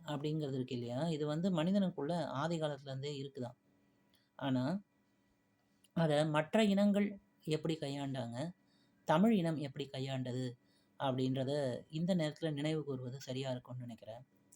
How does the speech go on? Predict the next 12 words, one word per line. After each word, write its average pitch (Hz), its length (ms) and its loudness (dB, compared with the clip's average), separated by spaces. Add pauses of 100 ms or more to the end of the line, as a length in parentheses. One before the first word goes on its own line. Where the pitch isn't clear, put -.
(560)
இந்த 156 460 4
ரோம் 226 340 8
நகருக்கு 170 400 6
போறவங்க 131 640 -2 (360)
அங்க 156 220 2
இருக்கிற 196 280 2
கொலோசியம்ல 160 1000 4 (100)
நின்னு 139 400 -2
ஃபோட்டோ 151 180 -2
எடுத்துக்கிட்டு 131 680 -6 (480)
அதை 156 200 4
வந்து 139 560 0